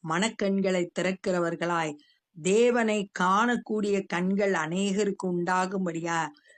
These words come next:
உம்முடைய வார்த்தைகளை பிரசங்கிக்க உதவி செய்யுங்க. ஆண்டவரே, நாங்களும் சுவிசேஷ பணியிலே எங்களால் இயன்றதை செய்ய கிருபை தாரும். இந்த நாள்ல எங்களை முற்றிலுமாய் உம்மை,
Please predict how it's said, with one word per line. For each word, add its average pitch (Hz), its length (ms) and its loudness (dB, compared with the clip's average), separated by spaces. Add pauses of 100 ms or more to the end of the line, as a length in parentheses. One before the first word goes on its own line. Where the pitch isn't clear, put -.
(160)
உம்முடைய 175 340 0
வார்த்தைகளை 196 840 0
பிரசங்கிக்க 214 760 -2
உதவி 175 440 -2 (100)
செய்யுங்க. 147 380 -8 (500)
ஆண்டவரே, 185 680 0
நாங்களும் 190 600 0
சுவிசேஷ 196 680 -2
பணியிலே 190 640 -2
எங்களால் 170 400 -2
இயன்றதை 190 640 -2
செய்ய 185 480 -4
கிருபை 175 460 -4
தாரும். 156 600 -8 (400)
இந்த 185 280 0
நாள்ல 190 320 2
எங்களை 175 420 2
முற்றிலுமாய் 208 880 0
உம்மை, 165 540 -4